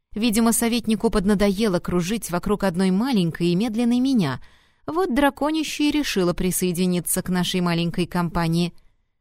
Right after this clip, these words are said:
Так я думала, пока Ильяс не принялся раздавать приказы. «Рейн, собирай оборотней, быстро возвращайтесь в столицу». Повернувшись ко мне, Ильяс помрачнел.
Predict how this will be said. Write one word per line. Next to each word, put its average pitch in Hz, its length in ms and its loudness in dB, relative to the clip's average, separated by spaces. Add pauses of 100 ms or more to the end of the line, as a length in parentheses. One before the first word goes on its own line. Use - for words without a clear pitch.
(220)
Так 190 240 -4
я 175 100 2
думала, 180 460 2 (340)
пока 202 300 -2
Ильяс 294 640 -2
не 220 120 0
принялся 185 500 0
раздавать 165 460 -2
приказы. 147 580 -6 (760)
«Рейн, 156 580 -2 (180)
собирай 170 460 0
оборотней, 160 720 -2 (340)
быстро 185 540 0
возвращайтесь 196 840 0
в - 60 -10
столицу». 151 640 -4 (680)
Повернувшись 202 680 0
ко 202 160 0
мне, 208 280 2
Ильяс 233 520 -2
помрачнел. 185 720 -2